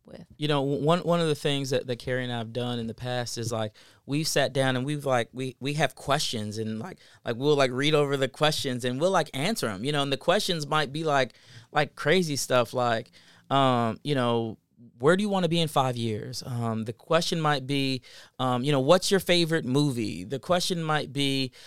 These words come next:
Speaker 2: um, "What, what, what's, what are you loving on television right now?" The question might be,
Speaker 1: Yeah, it
Speaker 2: um,
Speaker 1: can be all kinds of
Speaker 2: y-,
Speaker 1: things.
Speaker 2: yeah.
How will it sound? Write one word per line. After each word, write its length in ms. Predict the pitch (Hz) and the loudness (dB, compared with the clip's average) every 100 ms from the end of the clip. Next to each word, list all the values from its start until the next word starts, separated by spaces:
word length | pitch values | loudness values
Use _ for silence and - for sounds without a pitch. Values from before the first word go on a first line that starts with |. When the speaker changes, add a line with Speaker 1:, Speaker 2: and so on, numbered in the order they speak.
| - 135 | -8 0
Speaker 2:
um, 320 | 135 131 131 | 2 2 2
"What, 180 | 160 143 | 0 4
what, 240 | 180 - | 4 6
what's, 320 | 185 190 - | 2 2 -2
what 180 | 147 196 | 0 2
are 40 | |
you 120 | 220 185 | 2 2
loving 380 | 151 160 160 160 | 4 4 4 0
on 140 | 147 | 0
television 600 | 139 143 151 139 127 123 | 0 2 4 2 0 0
right 200 | 120 117 117 | 0 -2 -2
now?" 220 | 113 87 | -6 -6
The 120 | 120 | -8
question 460 | - 180 185 180 160 | -2 0 0 -2 -2
might 280 | 156 147 | -4 -4
be, 360 | 135 143 139 131 - - - | -2 0 0 -4 -10 -20 -12
Speaker 1:
Yeah, 80 | 127 147 | -2 2
it 140 | 139 | 2
Speaker 2:
um, 60 | 131 | 0
Speaker 1:
can 80 | 123 | -2
be 120 | 240 | -4
all 140 | 247 269 | -6 -6
kinds 300 | 233 269 262 | -8 -8 -8
of 100 | - | -8
Speaker 2:
y-, 80 | |
Speaker 1:
things. 240 | 180 160 170 | -8 -8 -2
Speaker 2:
yeah. 480 | 277 339 311 151 | 4 6 6 4